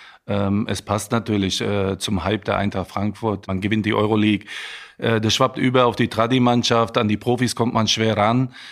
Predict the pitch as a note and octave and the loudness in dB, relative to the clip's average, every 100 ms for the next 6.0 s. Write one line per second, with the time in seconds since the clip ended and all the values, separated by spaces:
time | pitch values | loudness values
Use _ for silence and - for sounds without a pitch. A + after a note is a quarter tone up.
0 | - A2 G2+ A2+ A#2 - A2+ A#2 A2+ A2+ | -6 -4 0 0 0 0 2 4 4 2
1 | G#2 A2 A2 G#2+ G#2+ A2 A2+ B2 - - | 0 0 2 2 2 2 0 -2 -2 0
2 | B2+ A2+ A#2+ A#2+ - A#2+ G#2+ G#2+ G#2+ G#2+ | 0 2 2 2 0 -2 0 2 0 0
3 | A2 A2 G#2 G#2+ G#2+ G2 A2 A2 G#2+ G#2 | 0 -2 -2 -2 -4 -2 -2 2 2 0
4 | - A2 A2 G#2+ A2 A2 A2 G#2 G2+ F#2+ | -2 -2 0 0 -2 -2 -2 -2 -2 -4
5 | G#2 G2 B2 B2 A2+ A2 A2 A2 A2+ A2 | -6 0 2 2 2 0 2 0 0 -2